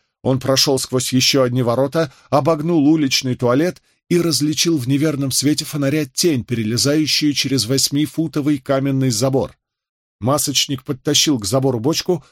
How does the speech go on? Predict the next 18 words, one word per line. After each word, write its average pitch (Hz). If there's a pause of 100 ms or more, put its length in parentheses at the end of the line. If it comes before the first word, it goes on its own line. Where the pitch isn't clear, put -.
вскочил 180
на 170
неё 175 (160)
и 185
в -
тот 196
миг, 170
когда 151
Мэтью 160
кликнул 139
констебля, 180 (180)
зацепился 190
за 139
верхний 151
край, 185 (220)
пинком 202
сшиб 180
бочку, 196